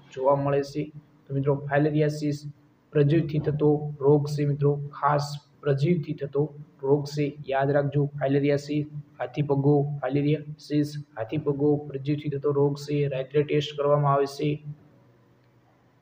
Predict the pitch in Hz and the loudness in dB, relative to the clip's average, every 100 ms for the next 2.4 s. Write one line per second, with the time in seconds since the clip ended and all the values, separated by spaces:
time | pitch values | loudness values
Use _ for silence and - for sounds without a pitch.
0 | _ _ _ _ _ _ _ _ _ _ | _ _ _ _ _ _ _ _ _ _
1 | _ 160 156 202 202 196 196 160 165 156 | _ -4 0 2 6 4 4 0 0 -2
2 | - 143 143 | 0 2 4